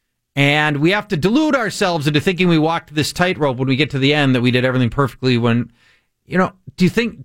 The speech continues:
do you think that we do that too much? Do developers make it so that we feel like we have to? Should we be discouraged from saving constantly and reloading?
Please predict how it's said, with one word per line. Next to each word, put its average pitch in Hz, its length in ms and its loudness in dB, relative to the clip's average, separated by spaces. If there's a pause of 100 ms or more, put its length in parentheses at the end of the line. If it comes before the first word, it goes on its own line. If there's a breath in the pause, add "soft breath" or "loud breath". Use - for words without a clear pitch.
(120)
do 185 80 0
you 185 100 4
think 240 240 -2
that 262 80 2
we 254 80 2
do 214 120 2
that 208 200 -2
too 185 120 -2
much? 151 300 -2
Do 139 100 -8
developers 175 840 -2 (960)
make 147 380 2
it 160 100 -2
so 160 100 -4
that 143 60 2
we 123 100 2
feel 160 200 0
like 175 140 -2
we 156 100 2
have 143 300 -2
to? 143 340 0 (540)
Should - 240 0
we 143 140 2
be 147 420 2
discouraged 170 640 -2
from 160 140 0
saving 147 460 0
constantly 135 680 -2
and 117 120 2
reloading? 117 480 0